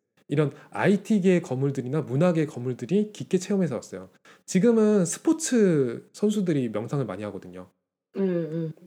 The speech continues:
Speaker 1: 왜냐면은
Speaker 2: 힘드니까,
Speaker 1: 그,
Speaker 2: 압박감이.
Speaker 1: 예, 근데 그 명상을 아예 세레머니로 하는 선수들까지 생겼죠.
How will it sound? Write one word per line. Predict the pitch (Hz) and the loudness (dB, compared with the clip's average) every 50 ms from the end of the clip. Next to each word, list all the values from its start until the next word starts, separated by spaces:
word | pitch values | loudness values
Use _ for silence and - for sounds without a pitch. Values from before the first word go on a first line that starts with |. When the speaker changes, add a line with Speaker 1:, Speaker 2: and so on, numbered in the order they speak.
| - - | -6 -2
Speaker 1:
왜냐면은 | 143 156 180 180 175 165 156 147 139 139 - | 0 2 4 4 4 4 2 0 0 -4 -8
Speaker 2:
힘드니까, | - - 285 294 339 330 294 233 - - - _ _ _ _ | -10 -8 -4 -4 -4 -2 -4 -6 -8 -10 -14 _ _ _ _
Speaker 1:
그, | - 160 160 | -2 0 2
Speaker 2:
압박감이. | 151 151 139 135 - - - 151 147 147 147 170 - _ - | 2 2 2 0 -2 -4 -6 -8 -8 -8 -10 -14 -14 _ -6
Speaker 1:
예, | 131 123 117 113 110 | -6 -4 -6 -6 -6
근데 | - - 180 175 180 175 160 147 - - _ _ _ _ _ - | -2 0 2 4 4 2 2 0 -4 -12 _ _ _ _ _ -2
그 | - 175 | 0 2
명상을 | 139 135 143 170 185 247 240 233 233 233 240 233 | 2 4 4 4 4 6 4 4 4 4 4 4
아예 | 156 120 135 160 185 208 202 | 2 2 2 2 2 2 2
세레머니로 | - - 262 294 302 302 285 277 247 233 214 208 | 2 4 4 6 6 4 4 4 4 4 4 4
하는 | 214 233 233 | 2 2 0
선수들까지 | 214 233 226 208 202 202 202 - 156 175 151 143 | 2 0 -2 -2 -2 -4 -4 -2 -2 -2 -2 -2
생겼죠. | - 185 190 180 - - - 95 101 - | 0 -2 -2 -2 -2 -6 -10 -12 -12 -14